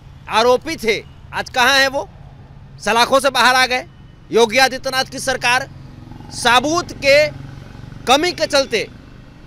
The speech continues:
अंततः न्यायालय को बाहर करना पड़ा उसे। उत्तर प्रदेश में ही बेटियों को जिंदा जला दिया जाता है और उनके पदाधिकारी हंसते हुए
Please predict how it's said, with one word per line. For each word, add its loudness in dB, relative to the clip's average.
अंततः 0
न्यायालय 2
को -4
बाहर 4
करना -2
पड़ा 2
उसे। -2
उत्तर 0
प्रदेश 0
में 0
ही -2
बेटियों -2
को -6
जिंदा -2
जला 0
दिया 0
जाता 2
है 6
और 4
उनके -4
पदाधिकारी 0
हंसते -4
हुए 2